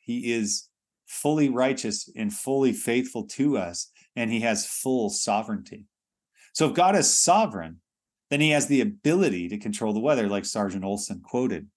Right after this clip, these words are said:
from Jesus, Luke seventeen six. And the Lord said,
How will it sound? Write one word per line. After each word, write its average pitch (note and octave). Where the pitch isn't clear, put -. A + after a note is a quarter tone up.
from G2+
Jesus, A#2
Luke G#2+
seventeen G#2
six. -
And G#2+
the G#2+
Lord G#2+
said, -